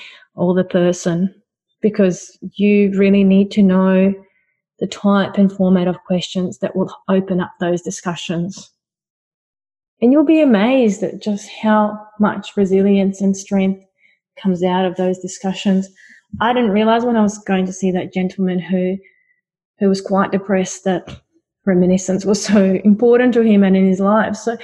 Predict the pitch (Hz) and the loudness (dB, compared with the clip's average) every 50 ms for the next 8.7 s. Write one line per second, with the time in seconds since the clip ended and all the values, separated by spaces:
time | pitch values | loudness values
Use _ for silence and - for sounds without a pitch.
0 | - - - - _ _ _ _ _ - - 240 240 247 240 262 254 247 247 240 | -18 -20 -20 -20 _ _ _ _ _ -6 -2 0 0 0 0 0 0 0 0 0
1 | 240 233 - - 220 208 220 214 208 208 202 208 202 196 196 196 196 190 185 196 | -2 -4 -4 -4 -2 0 2 4 2 2 2 0 0 0 2 2 0 2 2 0
2 | 196 196 190 - - 208 190 190 190 185 185 185 190 - _ _ _ _ _ _ | -2 -2 -4 -6 -4 -2 0 0 0 0 0 -2 -4 -8 _ _ _ _ _ _
3 | _ _ _ - 196 196 190 190 175 196 196 190 190 202 196 190 185 185 185 - | _ _ _ 0 2 2 2 2 2 0 0 0 0 0 2 2 2 0 -2 -6
4 | - - - - 214 196 185 185 185 190 208 220 262 294 285 320 285 247 220 202 | -12 -18 -8 -2 0 2 2 2 0 0 0 0 0 2 2 2 2 4 4 2
5 | 196 185 180 175 165 - 180 175 - 240 240 - 262 277 294 294 285 294 269 - | 2 2 0 -2 -4 -4 -8 -6 -6 -8 -6 -4 0 0 0 2 2 0 -2 -4
6 | - - _ _ _ _ _ _ _ _ _ _ _ - 220 226 208 - 247 226 | -10 -16 _ _ _ _ _ _ _ _ _ _ _ -4 -2 -2 0 0 0 0
7 | 196 220 185 185 208 202 208 202 202 202 196 196 - 202 196 196 196 190 196 190 | 0 0 0 0 2 2 2 2 2 0 0 0 0 0 2 2 2 2 2 2
8 | 190 190 190 185 196 190 190 185 185 - - 196 190 | 2 2 2 2 0 0 0 -2 -2 -2 -4 -4 -4